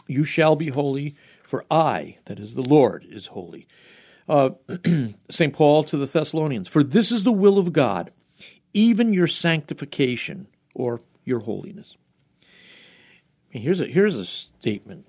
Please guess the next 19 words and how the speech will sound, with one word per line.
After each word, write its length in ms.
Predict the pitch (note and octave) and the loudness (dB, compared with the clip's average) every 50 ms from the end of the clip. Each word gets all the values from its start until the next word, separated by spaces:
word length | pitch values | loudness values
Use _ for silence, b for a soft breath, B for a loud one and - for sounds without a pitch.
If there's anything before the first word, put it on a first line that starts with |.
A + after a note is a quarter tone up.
| _ _ | _ _
uh, 280 | - E2 - - - - _ _ _ | -18 -18 -18 -20 -20 -20 _ _ _
which, 160 | A#2 A#2 - _ _ _ _ _ - - - - _ _ | -16 -16 -16 _ _ _ _ _ -20 -20 -20 -20 _ _
pretty 180 | - C#3+ A#2 F#2+ | -6 -4 -4 -4
sobering. 680 | - - - A#2+ A#2 A#2 - G2 F#2 G2+ A2+ C#3 C#3+ _ _ b b b b b b b b b b b _ _ _ _ - _ | -8 -4 -2 -2 -2 -2 -4 -8 -14 -14 -14 -16 -18 _ _ b b b b b b b b b b b _ _ _ _ -8 _
"Without 320 | C#3+ C#3+ F#3+ A#3 B3+ G#3+ C#3+ | 2 4 4 6 4 4 4
holiness, 680 | D3 A#3 D4 D#4+ C4+ D#3 G#2+ F2+ F2+ - - - - - - | 4 4 6 6 4 2 0 -4 -10 -14 -14 -14 -14 -12 -4
no 220 | C3+ C#3 F#3 A#3+ | 0 2 2 2
man 260 | B3 F3+ C3+ C3 C#3 | 2 0 0 -2 -6
shall 180 | C#3 - C3+ A#2+ | -8 -8 -10 -10
see 260 | - - - D#3 C3 | -10 -10 -10 -12 -10
God." 380 | A2 - D#3+ G#3+ A3+ F#3+ - - _ _ _ _ _ _ _ _ _ _ _ _ _ _ _ _ _ _ _ _ _ _ _ _ _ _ _ _ B B B B B B B | -6 -6 -6 -6 -6 -10 -16 -16 _ _ _ _ _ _ _ _ _ _ _ _ _ _ _ _ _ _ _ _ _ _ _ _ _ _ _ _ B B B B B B B
So 140 | - G#3+ F3 | 2 2 2
how 320 | C3+ D3+ A3+ C#4 D4 A#3+ | 2 2 2 2 2 2
important 800 | G3 G#3+ F3+ F3+ - - - G#3+ A3+ A#3 G#3+ - - D#3 - - | 2 0 0 0 -2 -10 -4 0 4 4 4 4 2 -4 -6 -4
is 240 | _ E3 F3 F3 E3+ | _ 4 4 4 2
holiness? 720 | - C3+ B2 A2+ G2+ F#2 F2+ - - - - - - - _ | 0 -2 -2 -2 -2 -4 -10 -12 -16 -18 -20 -20 -20 -14 _
Well, 180 | - G3 A3 A3 | -2 -2 -2 0
without 320 | G#3 F3 G3 G#3 A3 A3 | 0 0 0 0 0 0
it, 200 | G#3+ - - _ | -2 -4 -6 _